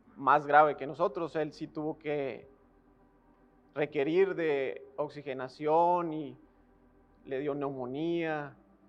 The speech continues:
Y ese evento para él lo dejó marcado porque hoy me dice, "¿Sabes qué? Hace un año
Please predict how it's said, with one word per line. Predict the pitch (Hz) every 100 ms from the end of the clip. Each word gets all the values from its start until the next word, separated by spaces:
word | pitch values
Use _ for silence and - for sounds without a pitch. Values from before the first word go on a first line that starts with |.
| _ _ _ _ _ _ _ _ _ _ _ _ -
Y | 147 170
ese | 226 240
evento | 220 220 220 180 170 175
para | 160 147 139
él | 160 208 196
lo | 165 151
dejó | 147 160
marcado | 175 180 180 196 233 214 -
porque | 180 - 170 151 135 - - -
hoy | 156 185
me | 196 190
dice, | 190 180 175
"¿Sabes | 180 190 202
qué? | 202 214 247 - -
Hace | 156 170 -
un | 196
año | 190 220 226 220